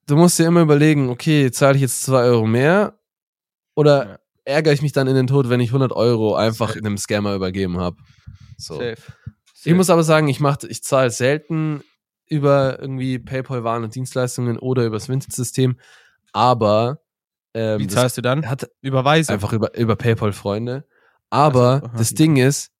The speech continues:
Speaker 1: ich kauf halt keine Hype-Sachen und da
Speaker 2: Ja.
Speaker 1: weiß ich, ich werd nicht abgezogen.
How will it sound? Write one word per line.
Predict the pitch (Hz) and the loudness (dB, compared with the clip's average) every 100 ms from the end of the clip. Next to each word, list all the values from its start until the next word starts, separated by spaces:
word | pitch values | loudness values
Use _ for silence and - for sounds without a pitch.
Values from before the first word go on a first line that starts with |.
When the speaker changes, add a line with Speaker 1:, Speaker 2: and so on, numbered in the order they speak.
| - | -6
Speaker 1:
ich | 135 - | -6 -2
kauf | 127 147 - | 0 0 -2
halt | 120 | -6
keine | - 113 98 | -4 -2 0
Hype-Sachen | 131 147 - 95 90 113 131 _ _ _ - | 0 0 -4 -8 -6 -6 -8 _ _ _ -6
und | 127 - | -4 -2
da | |
Speaker 2:
Ja. | 117 | 0
Speaker 1:
weiß | 98 143 135 | 2 0 -2
ich, | - - | -8 -12
ich | - 135 127 | -14 -6 -2
werd | 127 | -2
nicht | 110 - | -4 -6
abgezogen. | - - - - 107 - 104 90 | -6 -6 -12 -12 -12 -6 -6 -6